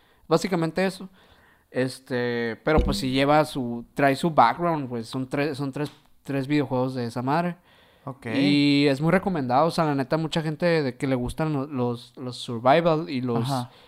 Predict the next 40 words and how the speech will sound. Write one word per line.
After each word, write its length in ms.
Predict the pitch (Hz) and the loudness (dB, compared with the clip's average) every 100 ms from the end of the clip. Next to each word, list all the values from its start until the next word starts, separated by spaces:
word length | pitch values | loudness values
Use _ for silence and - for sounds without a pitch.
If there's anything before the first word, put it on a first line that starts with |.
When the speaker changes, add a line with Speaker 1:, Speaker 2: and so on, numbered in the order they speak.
| _ _ _ | _ _ _
Speaker 1:
y 180 | 127 123 | -4 -2
los, 680 | 131 127 127 120 117 - - | 2 2 0 -2 -6 -12 -12
¿cómo 180 | - 180 | -6 -2
se 80 | 180 | 0
llaman 200 | 175 196 | 0 0
los 180 | 175 - | 0 -4
que 100 | 120 | -8
son 180 | 123 | -8
como 480 | 117 160 156 135 127 135 | -8 -6 -4 -4 -4 -2
a 140 | 127 | 0
los 180 | 131 127 | 0 0
walking 400 | 127 127 151 151 | -2 0 -2 -4
simulators? 840 | 170 131 127 180 180 135 123 - - | -2 -2 0 0 0 -4 -4 -10 -10
Speaker 2:
Ah, 260 | - 156 170 | 2 6 6
ok, 60 | 160 | 4
ya, 200 | 135 123 | 0 0
ya, 100 | 123 120 | 0 0
ya. 180 | 113 | -2
Speaker 1:
Que 120 | 135 147 | -2 0
son 340 | 143 139 135 | 2 2 2
videojuegos 500 | 151 175 165 143 151 | 4 4 4 4 2
donde, 540 | 165 160 143 135 123 - | 2 0 2 2 -2 -4
pues, 200 | 123 - | -8 0
cami-, 320 | 123 120 170 | 2 2 0
literalmente 840 | 170 170 147 139 156 165 180 - - | 2 4 6 6 6 4 2 0 -8
simuladores 680 | - 175 160 151 131 135 160 | 2 6 8 10 10 8 6
de 80 | 170 | 2
caminado. 600 | 151 135 117 131 175 190 | 2 2 4 4 4 2
Speaker 2:
Eres 300 | 147 156 180 | 2 2 2
un 100 | 190 | 0
espectador, 640 | 185 190 185 131 123 240 | 2 0 2 2 4 4
güey. 120 | 247 | 4
Speaker 1:
Eres 160 | 151 170 | 6 6
un 80 | 185 | 6
espectador 520 | 190 196 - 139 147 | 4 2 4 6 6
que 80 | 180 | 8
va 80 | 170 | 6
caminando 440 | 190 175 175 196 | 6 2 4 4
y 200 | 214 185 | 4 6
in-, 160 | 175 175 | 6 4